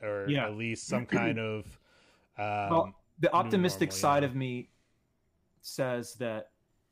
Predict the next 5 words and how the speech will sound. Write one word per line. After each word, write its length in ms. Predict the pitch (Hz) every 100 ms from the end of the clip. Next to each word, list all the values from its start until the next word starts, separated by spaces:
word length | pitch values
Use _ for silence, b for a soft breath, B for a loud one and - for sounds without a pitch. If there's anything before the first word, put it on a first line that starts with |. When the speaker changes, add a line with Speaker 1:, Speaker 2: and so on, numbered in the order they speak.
| _ _ _ _ _ _ 143
Speaker 2:
if 240 | 143 -
anything, 460 | 139 151 147 131 120
people 320 | - 151 139
are 160 | 123 110
realizing 1000 | 101 131 131 120 117 104 110 104 101